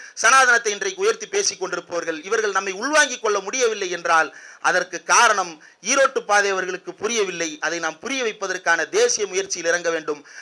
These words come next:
அப்படிப்பட்ட ஒரு தேசிய முயற்சியை தான் அண்ணன் ஆராசா அவர்கள் செய்து கொண்டிருக்கிறார். அவர் ஒரு புத்தகத்தை மேற்கோள் காட்டினார். அவர் ஒரு புத்தகத்தை மேற்கோள் காட்டினார். அந்த புத்தகத்தை வந்து மெட்ராஸ் ஹைகோர்ட்டாலே கண்டுபிடிக்க முடியல.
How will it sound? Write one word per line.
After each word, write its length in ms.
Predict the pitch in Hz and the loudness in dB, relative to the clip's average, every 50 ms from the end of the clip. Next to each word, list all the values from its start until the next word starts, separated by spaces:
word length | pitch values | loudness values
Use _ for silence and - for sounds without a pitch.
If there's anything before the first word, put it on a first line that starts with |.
| - | -6
அப்படிப்பட்ட 560 | - 151 175 - - 302 302 294 285 269 277 247 | -2 -2 -2 0 -2 -2 -2 -2 -2 0 2 2
ஒரு 140 | 233 220 | 2 2
தேசிய 340 | 180 202 233 233 - - 214 | 2 2 2 2 0 -2 -4
முயற்சியை 440 | 196 196 202 196 196 196 190 185 180 | -4 -4 -4 -4 -4 -6 -8 -6 -2
தான் 200 | - 175 170 160 | 0 2 2 2
அண்ணன் 220 | 160 165 180 175 | 2 0 0 2
ஆராசா 440 | 160 165 208 247 254 240 214 - - | 4 6 6 6 6 6 4 4 2
அவர்கள் 260 | 185 180 175 170 170 | 0 0 0 -2 -4
செய்து 240 | 156 - 165 160 156 | -6 -6 -8 -8 -10
கொண்டிருக்கிறார். 520 | 151 151 139 139 135 127 - - - - - _ _ _ - _ _ - - - _ _ _ - | -10 -12 -14 -14 -16 -16 -16 -16 -18 -18 -20 _ _ _ -20 _ _ -16 -16 -16 _ _ _ -6
அவர் 180 | - - 190 208 | -2 0 2 2
ஒரு 140 | 202 196 - | 2 0 -2
புத்தகத்தை 500 | - 247 - - 349 339 339 - 285 240 | -4 -4 0 2 4 4 4 4 2 2
மேற்கோள் 360 | 233 254 254 - 254 247 226 | 4 2 2 4 2 2 4
காட்டினார். 440 | - 190 185 185 185 165 151 135 - - - - - - - - - - - - - - - - - - - - - - - - - - - | 4 2 2 2 2 0 0 0 -4 -12 -14 -16 -14 -16 -16 -12 -12 -12 -12 -12 -14 -16 -16 -14 -12 -14 -14 -14 -14 -18 -16 -14 -12 -6 -2
அவர் 180 | 151 180 208 | 0 2 2
ஒரு 160 | 208 208 202 | 2 2 0
புத்தகத்தை 420 | 196 226 233 - 294 285 285 269 233 | -2 -4 -2 0 2 2 2 0 0
மேற்கோள் 320 | 220 240 240 220 240 220 | 0 0 0 0 -2 -2
காட்டினார். 340 | 190 202 196 196 202 202 226 | 0 -2 -4 -2 -2 -2 -2
அந்த 160 | 247 240 214 | -2 -2 -4
புத்தகத்தை 480 | 196 - 196 190 - 175 254 - 220 202 | -8 -10 -6 -2 0 2 2 2 -2 -6
வந்து 180 | 196 208 240 | -8 -8 -6
மெட்ராஸ் 400 | 226 202 196 190 277 269 262 - | -2 -2 0 2 4 4 4 2
ஹைகோர்ட்டாலே 500 | - 208 196 - 214 214 202 196 202 208 | 2 -2 0 0 2 2 4 4 4 2
கண்டுபிடிக்க 400 | 196 175 165 175 170 165 151 147 | 2 0 -2 -2 -2 -4 -6 -8
முடியல. 440 | 143 131 123 127 123 127 - _ _ | -10 -14 -16 -16 -18 -18 -18 _ _